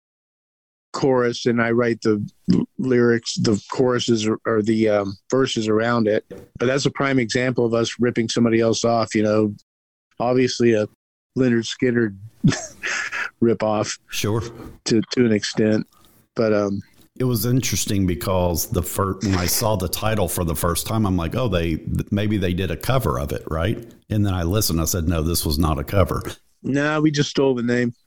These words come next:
Speaker 2: Would you say that this is one of the more popular songs over the years that Junkyard has done from more of a commercial perspective? If you even,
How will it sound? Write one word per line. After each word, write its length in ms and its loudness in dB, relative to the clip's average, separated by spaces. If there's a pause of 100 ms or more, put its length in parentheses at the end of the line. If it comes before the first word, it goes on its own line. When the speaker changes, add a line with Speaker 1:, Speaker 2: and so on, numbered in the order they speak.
(180)
Speaker 2:
Would 220 0
you 80 4
say 240 0
that 220 -2
this 200 2
is 160 -2
one 220 -2
of 160 -2
the 80 0
more 340 0 (280)
popular 500 0
songs 640 0
over 220 0
the 120 0
years 580 -2
that 440 0
Junkyard 520 0
has 120 0
done 640 -2
from 240 2
more 260 0
of 100 -6
a 60 -2
commercial 680 0
perspective? 1000 -4
If 180 -2
you 200 2
even, 340 0